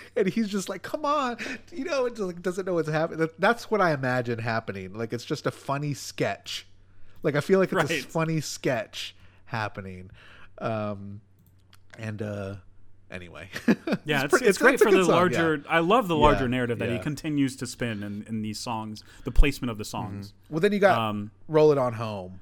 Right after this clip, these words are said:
Speaker 2: Yeah, Rollin' On Home is quite literally yet another follow-up to the previous song,
Speaker 1: Yeah.
Speaker 2: Rosie, where, like,
Speaker 1: Yeah.
Speaker 2: he's drunk, but he's in a bar cut, trying to cut his
Speaker 1: Yeah.
Speaker 2: losses and trying
Speaker 1: Well,
Speaker 2: to
Speaker 1: mayb-,
Speaker 2: convince himself.
Speaker 1: maybe he went to Rosie's house
Speaker 2: Yeah.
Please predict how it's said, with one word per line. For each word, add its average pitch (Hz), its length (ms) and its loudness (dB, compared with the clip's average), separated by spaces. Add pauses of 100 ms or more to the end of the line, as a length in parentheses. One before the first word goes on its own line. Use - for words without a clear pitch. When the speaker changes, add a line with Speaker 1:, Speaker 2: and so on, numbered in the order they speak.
(140)
Speaker 2:
Yeah, 233 200 8
Rollin' 202 280 8
On 214 120 8
Home 214 240 4
is 165 220 0 (460)
quite 202 300 0
literally 190 380 8
yet 180 320 2
another 175 300 6
follow-up 185 580 4
to 143 380 4
the 143 100 -4
previous 147 380 6
song, 160 420 -2
Speaker 1:
Yeah. 110 160 -6
Speaker 2:
Rosie, 131 420 2
where, 143 260 0
like, 139 160 2
Speaker 1:
Yeah. - 60 -6
Speaker 2:
he's 139 200 0
drunk, 156 520 2 (640)
but 156 120 4
he's 151 140 4
in 165 80 4
a 143 60 2
bar 156 340 6
cut, 156 300 0
trying 165 200 0
to 139 60 -2
cut 139 140 -2
his 123 100 -2
Speaker 1:
Yeah. 131 60 -2
Speaker 2:
losses 113 420 -4
and 110 100 -8
trying 143 160 2
Speaker 1:
Well, 151 60 2
Speaker 2:
to 156 60 4
Speaker 1:
mayb-, 170 60 8
Speaker 2:
convince - 180 2
himself. 117 320 -4
Speaker 1:
maybe 180 320 2
he 170 100 0
went 165 240 2
to 151 80 -4
Rosie's 135 460 0
house 117 640 -4 (360)
Speaker 2:
Yeah. 123 300 -2